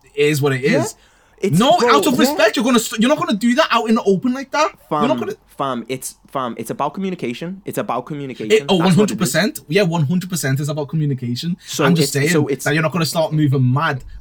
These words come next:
Speaker 1: in front of everyone to see while you're meant to be speaking to so-and-so. You're still trying to work your way up to, you know, to that point where
Speaker 2: But
Speaker 1: you
Speaker 2: that,
Speaker 1: can.
Speaker 2: and then this is my point, but then this is my point, is that what, is that's what's happening.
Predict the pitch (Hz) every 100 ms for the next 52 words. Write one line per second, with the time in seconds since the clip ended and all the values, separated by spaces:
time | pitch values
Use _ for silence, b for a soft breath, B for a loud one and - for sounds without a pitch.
0 | - 156 135 151 151 127 139 151 165 156
1 | 123 104 _ - 135 - 170 165 B -
2 | 131 131 135 139 135 143 139 135 151 139
3 | 143 147 135 156 147 - 131 135 147 160
4 | 135 127 143 135 139 139 135 B - 143
5 | 143 135 156 147 139 135 147 - 165 147
6 | 127 127 135 113 104 b - 160 143 127
7 | 127 - 151 151 151 - 139 139 131 -
8 | 139 139 120 b - 123 151 135 - 139
9 | 165 b - 104 120 123 120 120 110 123
10 | 139 - _ _ _ 117 104 107 - 104
11 | - 104 110 - 110 101 - 98 123